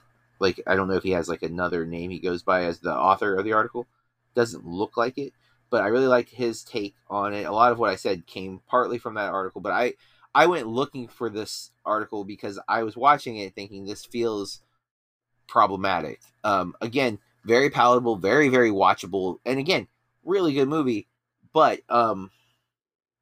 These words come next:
there's just, you know, I, I've studied film for a while now. It's not just something I watch passively or, or for sheer entertainment. I look at what movies say and how we say it and all of that. And,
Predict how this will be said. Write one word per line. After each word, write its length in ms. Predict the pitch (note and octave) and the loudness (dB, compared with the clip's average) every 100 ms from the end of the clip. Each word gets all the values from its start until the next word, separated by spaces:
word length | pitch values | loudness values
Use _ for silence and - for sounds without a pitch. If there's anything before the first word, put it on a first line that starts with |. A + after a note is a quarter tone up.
| _ - | _ -8
there's 280 | C3 C#3+ B2+ | 0 0 0
just, 300 | C3+ - - | -6 -6 -6
you 160 | C#3+ | 0
know, 60 | C3+ | 2
I, 200 | C3+ D3 | 4 2
I've 180 | - D3 | 2 0
studied 560 | - - F#3 D3 A2 F#2 _ _ | 0 -2 0 0 -2 -6 _ _
film 320 | - G2+ F#2 | -6 -4 -4
for 180 | - F#2+ | -2 0
a 120 | E2+ | 2
while 420 | G2 G2 E2+ D2+ | 4 4 4 -4
now. 240 | D#2 D2+ - | -10 -16 -12
It's 140 | D#2+ A2 | -6 4
not 220 | A2 G2 | 4 4
just 260 | A2 G2+ | -2 -2
something 300 | - G2 F#2+ | -4 -6 -4
I 60 | F2 | -2
watch 280 | E2+ F2+ - | 2 0 2
passively 540 | C3 B2+ - A#2 G#2 | 2 2 0 0 2
or, 180 | F2+ E2+ | 2 0
or 380 | - G2 F2+ F2 _ _ _ - | 2 4 4 0 _ _ _ -2
for 280 | A#2 G#2 F2+ | 2 4 2
sheer 400 | - - B2 A2 | 0 4 4 4
entertainment. 520 | F#2+ F2+ D2 C2+ C2+ | 2 -4 -6 -8 -2
I 80 | F#2+ | 2
look 240 | A#2 - | 4 4
at 140 | G#2+ - E2+ - | 2 0 -8 -8
what 300 | G#2+ B2+ - _ _ _ - | 2 2 2 _ _ _ -14
movies 400 | A#2 G#2+ G2+ - | -8 -4 -4 -4
say 360 | - G2+ G2+ | 0 4 4
and 80 | F2 | 2
how 200 | - G#2+ | 2 2
we 120 | G#2 | 2
say 340 | G2 G2 F#2+ F#2 | 0 2 4 2
it 160 | C2 | 0
and 100 | F#2 | -4
all 240 | F#2+ G2+ G2 | 2 4 2
of 120 | E2+ | -2
that. 240 | D#2+ E2 _ _ _ _ _ _ _ _ - | -4 -6 _ _ _ _ _ _ _ _ 2
And, 400 | A#2+ G#2+ G#2 | 2 2 -4